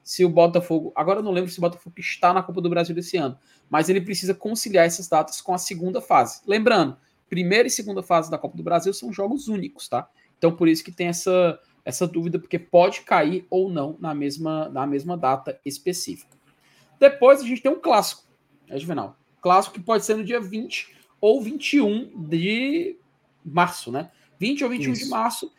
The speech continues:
Speaker 1: e essas datas, elas estão, é, reservadas, livres, vamos dizer assim, porque é
Speaker 2: Como
Speaker 1: período
Speaker 2: mandante, viu?
Speaker 1: Como mandante, porque é período de data fifa, Juvenal, tá? Vinte ou vinte e um é período de data fifa.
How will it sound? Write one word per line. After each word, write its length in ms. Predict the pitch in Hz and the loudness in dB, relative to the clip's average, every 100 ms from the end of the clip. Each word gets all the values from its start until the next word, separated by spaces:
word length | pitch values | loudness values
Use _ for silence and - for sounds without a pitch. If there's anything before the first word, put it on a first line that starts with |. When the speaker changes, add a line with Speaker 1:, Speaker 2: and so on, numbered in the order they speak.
| _ _ | _ _
Speaker 1:
e 80 | 190 | 2
essas 240 | 220 247 | 2 -2
datas, 360 | 202 202 220 208 | 2 2 2 0
elas 240 | 208 214 | 2 0
estão, 760 | - 190 190 202 196 170 151 - _ _ _ _ _ - | 0 2 4 4 2 0 -4 -12 _ _ _ _ _ -4
é, 180 | 139 151 | 2 4
reservadas, 840 | 156 165 170 165 165 165 - - _ _ _ 160 | 4 2 2 2 0 -2 -10 -14 _ _ _ -10
livres, 520 | 151 185 254 160 139 | -4 -2 0 -2 -2
vamos 300 | 135 139 139 | -4 -2 -4
dizer 200 | 131 127 | -2 -2
assim, 360 | - 240 254 - _ _ | -4 -8 -8 -12 _ _
porque 200 | 208 233 | -2 0
é 20 | |
Speaker 2:
Como 160 | - 156 | 2 4
Speaker 1:
período 180 | 156 | 4
Speaker 2:
mandante, 540 | 180 220 170 180 208 170 | 6 6 6 4 2 0
viu? 260 | 202 240 - - _ _ | 0 -2 -10 -20 _ _
Speaker 1:
Como 180 | - 139 | -8 -6
mandante, 440 | 156 214 202 196 - _ | -4 0 0 -2 -8 _
porque 180 | 220 254 | 0 2
é 40 | |
período 420 | 262 262 247 247 220 | 6 6 6 0 -6
de 100 | 240 | -6
data 360 | 214 226 330 | -6 -6 -6
fifa, 480 | - - 269 285 185 | -8 2 2 2 -4
Juvenal, 420 | 135 123 90 - _ _ _ _ _ _ _ _ | -4 -8 -8 -14 _ _ _ _ _ _ _ _
tá? 280 | 117 175 - _ _ 143 | -2 -2 -8 _ _ -14
Vinte 600 | 139 185 311 - 311 - | -6 -4 -4 -2 -2 2
ou 140 | 214 202 | 0 0
vinte 240 | 220 - | -6 -2
e 20 | |
um 140 | 180 220 | -2 0
é 40 | |
período 320 | 220 190 202 | 2 2 2
de 120 | 180 | -6
data 260 | - - 262 | 0 0 0
fifa. 540 | - 202 175 - 107 | -8 -10 -10 -10 -14